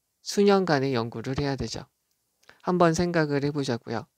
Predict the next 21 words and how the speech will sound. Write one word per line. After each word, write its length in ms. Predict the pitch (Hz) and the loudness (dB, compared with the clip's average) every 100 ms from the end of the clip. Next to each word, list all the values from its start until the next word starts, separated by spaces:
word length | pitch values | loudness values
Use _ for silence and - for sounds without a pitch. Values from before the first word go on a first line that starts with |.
| _ - | _ -8
이상한 540 | 143 165 160 156 156 | 0 2 2 2 0
사건이 800 | 165 175 _ _ 170 156 160 180 | -2 -4 _ _ 0 0 2 0
일어나서 640 | 143 131 127 131 131 170 - _ - _ | 0 0 0 0 0 0 -6 _ -20 _
모든 460 | - 147 151 165 160 | 0 2 2 0 -2
전문가들이 960 | 156 135 143 147 143 131 135 175 143 - | -2 -2 -2 -2 -2 -2 -2 -2 -2 -8
컨퍼런스 640 | - 190 180 180 165 170 165 | -6 -4 -2 0 0 0 -2
회의에 360 | 151 147 143 | -2 0 -2
참여하는 640 | 143 - 165 156 151 147 143 | 0 -2 -2 -2 -2 -2 -4
동안에 480 | 123 120 139 175 - _ _ _ _ | -2 0 2 0 -2 _ _ _ _
그 220 | - 190 175 | 2 2 4
주제와 500 | 151 139 156 147 147 | 0 0 2 2 0
관련된, 480 | 143 131 135 127 120 | -2 -2 -2 -4 -6
어떤 380 | 131 147 147 | -6 -6 -4
하나의 540 | 165 185 180 170 170 170 | -4 -2 0 0 0 -2
주제와 480 | - 135 135 135 135 | -6 -2 0 2 0
관련되어져 800 | 135 127 135 131 127 117 123 | -2 -2 -2 -2 -4 -4 -4
있는 340 | 120 151 196 165 | -4 -2 -2 0
모든 400 | 139 160 190 180 | 0 0 0 0
전문가들이 720 | 151 135 135 123 113 113 143 | -2 -2 -2 -2 -4 -4 -2
다 160 | 151 | 0
없어졌어요. 600 | 135 - 143 123 - 127 | -2 -2 -2 0 -2 -6